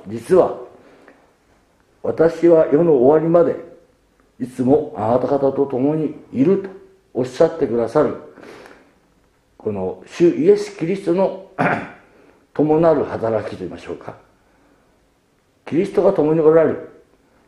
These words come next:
一切の権能を授かった方であるキリストが、弟子、弱い、またつまずきやすい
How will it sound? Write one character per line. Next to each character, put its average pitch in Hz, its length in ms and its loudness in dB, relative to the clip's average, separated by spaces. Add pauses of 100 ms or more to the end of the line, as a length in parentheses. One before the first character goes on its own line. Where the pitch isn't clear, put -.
(120)
一 - 120 -14
切 170 260 4
の 160 120 0
権 143 300 2
能 151 140 6
を 135 40 2
授 120 280 -4
か 147 180 2
っ - 60 -14
た 117 80 -4
方 123 260 0
で 113 80 0
あ 110 80 0
る - 340 -10
キ 127 100 -12
リ 185 100 -4
ス - 100 -12
ト 139 100 4
が、 147 280 2 (560)
弟 113 100 -8
子、 - 260 -14
弱 135 260 2
い、 101 60 -6 (1300)
ま 127 140 0
た 117 320 -2 (760)
つ - 140 -6
ま 139 120 2
ず 143 140 0
き 139 100 -4
や 143 120 4
す 143 160 -6
い - 200 -6